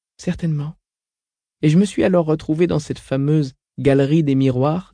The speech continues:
que les manuels décrivent et nous enjoignent de fuir. Vous vous êtes rappelé à ce moment-là les instructions pour ressortir et, rappelé ?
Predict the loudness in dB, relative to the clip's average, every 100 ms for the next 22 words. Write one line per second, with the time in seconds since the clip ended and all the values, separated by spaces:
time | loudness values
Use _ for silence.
0 | -14 -8 -2 0 4 4 2 0 -4 -2
1 | -2 -2 -2 -2 0 0 0 0 -2 -4
2 | -6 -10 -10 -14 _ _ _ _ _ _
3 | _ _ _ _ _ _ -8 -2 0 0
4 | 0 -2 2 0 2 0 2 2 0 _
5 | -6 -2 2 0 -2 -6 -2 -4 -2 -4
6 | -4 -4 -8 -4 -2 0 -2 -4 -6 -10
7 | _ _ _ -8 -2 -2 -2 -4